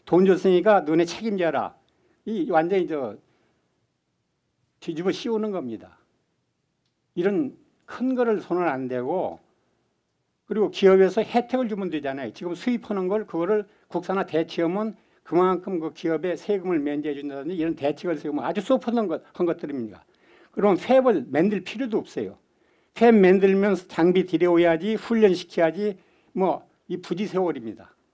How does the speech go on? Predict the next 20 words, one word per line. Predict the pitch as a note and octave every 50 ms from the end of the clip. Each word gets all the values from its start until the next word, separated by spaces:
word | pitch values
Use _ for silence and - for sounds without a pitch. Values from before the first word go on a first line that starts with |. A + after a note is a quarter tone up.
| _ _ -
돈 | - F#3 G#3 G#3
가지고 | G#3 G#3+ A3 A3+ G#3+
해결이 | D3 D3+ D3+ F#3 G#3 G3 C3
안 | G2+ - A2
돼요. | A2 B2+ C3 G#2 - - _ _ _ _ _ _ _ _ _ -
일본이 | G#3+ F#3 F3 F3+ F#3 G3+ G3+ G3+
자신 | F3 - - D#3+ - - F#3+ F#3+
있게 | F#3 F3 F3+ G3+ G3 F3 C#3 - _ _ _ _ _ _ _ _ _ _ _ _ _
이 | - E3 D#3+ C#3+ C#3 C#3 - _ _ _ _ _ _ _ _ _ _ _ _ _ _ _ _ _ _ _ _ _ _ _ _
자기네 | - E3 E3 E3+ E3+ E3
소재 | - - G#3 G3 G3+ F#3
부품은 | E3 D#3+ C#3+ - D#3+ D#3+ D#3+ D3 A#2 C3 - _ _ _ _ _ _
장기적으로 | _ - D#3 D#3+ E3 E3 D#3 D#3+ C#3+ C#3+ D3+ D3 C#3+ B2+ - _ _ _ _ _ _ _ _ _ _
이 | - C#3+ C3 A#2 A#2+ -
대-, | - - C#3 D#3+ F#3+ - -
대행 | - D3+ D3 D#3 E3+ G3 G#3 F#3+
수출을 | F#3+ - E3 - - F#3+ F3 D3
시키겠다. | D3 - - - _ D3+ B2 - - G#2+
수-, | - - - _ _ _ _ _ _ -
저 | D#3+ D3+ D3+